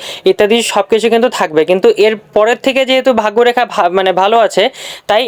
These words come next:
একত্রিশ বছর থেকে আবার আগের মতন করে উন্নতি আমার জীবনে শুরু হয়ে যাবে।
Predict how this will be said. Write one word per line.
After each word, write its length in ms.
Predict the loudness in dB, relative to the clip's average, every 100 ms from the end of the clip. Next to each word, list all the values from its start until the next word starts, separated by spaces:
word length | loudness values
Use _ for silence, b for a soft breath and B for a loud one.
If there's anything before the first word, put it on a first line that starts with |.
| 0
একত্রিশ 320 | 0 0 -2 0
বছর 260 | 0 -2 -2
থেকে 160 | -2 -2 -4 B B
আবার 260 | -2 0 0
আগের 320 | 0 0 0
মতন 240 | -2 0 0
করে 160 | 2 2
উন্নতি 440 | 4 4 2 2 0
আমার 240 | 0 -2 0
জীবনে 280 | 0 0 -2
শুরু 260 | 0 2
হয়ে 180 | 4 4 2
যাবে। 160 | -2